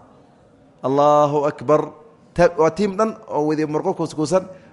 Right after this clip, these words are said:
oo dhalinyaro ah oo labaatan iyo shan, labaatan, soddon, kan ugu badan labaatan iyo siddeed meelaha u jira.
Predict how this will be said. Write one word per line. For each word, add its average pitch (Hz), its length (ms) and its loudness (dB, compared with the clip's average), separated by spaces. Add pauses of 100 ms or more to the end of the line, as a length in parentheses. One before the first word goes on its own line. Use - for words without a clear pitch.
(100)
oo 147 100 2
dhalinyaro 156 400 2
ah 170 100 0
oo 143 100 2
labaatan 139 340 2
iyo 160 60 -2
shan, 160 240 -6
labaatan, 135 480 -2 (280)
soddon, 147 460 -2
kan 143 160 -6
ugu 151 140 0
badan 147 240 0
labaatan 135 320 0
iyo 147 100 -4
siddeed 139 260 -4
meelaha 151 240 0
u 160 100 -2
jira. 160 220 -2